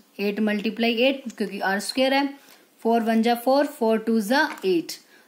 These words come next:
बस अब इनकी क्या कर देंगे आपस में Multiply, इनकी multiply आएगी थ्री हंड्रेड फिफ्टी टू by में seven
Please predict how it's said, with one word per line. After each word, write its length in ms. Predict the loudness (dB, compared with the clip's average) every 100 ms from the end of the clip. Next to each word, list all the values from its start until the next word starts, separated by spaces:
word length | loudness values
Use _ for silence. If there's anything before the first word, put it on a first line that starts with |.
| _ -2
बस 220 | 0 2
अब 80 | 2
इनकी 240 | 2 2
क्या 180 | 0 0
कर 140 | 0 -2
देंगे 240 | 0 0
आपस 320 | 0 -2 0
में 180 | 2 2 2
Multiply, 580 | 2 0 0 2 2 0 -6 -20 _ _ _ _ _ -20 _
इनकी 200 | 0 4
multiply 500 | 4 4 2 2 4
आएगी 320 | 2 2 0 -2 -6
थ्री 240 | -4 0 2
हंड्रेड 580 | 2 2 2 2 2 -2
फिफ्टी 520 | -2 -2 0 0 0 0 2
टू 320 | 4 4 0 -10 _ _ _ _ _ _ -4
by 320 | 0 2 4
में 220 | 4 4
seven 680 | 0 -2 0 0 2 0